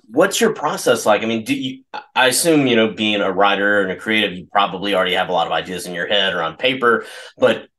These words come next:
did you start dry at, in January? I mean, was it like, "Okay, January first, I need a new idea. What is it? How am I gonna make it happen?"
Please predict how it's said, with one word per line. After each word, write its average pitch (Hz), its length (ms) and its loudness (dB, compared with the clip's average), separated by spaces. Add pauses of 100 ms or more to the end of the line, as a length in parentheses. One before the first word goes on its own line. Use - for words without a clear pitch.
did 117 220 -4
you 143 140 2
start 120 640 2 (520)
dry 117 600 0
at, 113 380 -2
in 120 160 -2
January? 135 440 2
I 131 60 4
mean, 113 140 4
was 107 120 2
it 98 80 -2
like, 95 180 0
"Okay, 98 580 0
January 123 400 4
first, 113 400 2
I 110 80 0
need 98 140 -2
a 98 60 -2
new 101 160 0
idea. 92 400 0
What 95 240 0
is 92 200 -4
it? 90 260 -4 (160)
How 110 120 -4
am 98 80 -2
I 95 60 -2
gonna 95 120 -2
make 85 160 -4
it 78 80 -10
happen?" 78 560 -4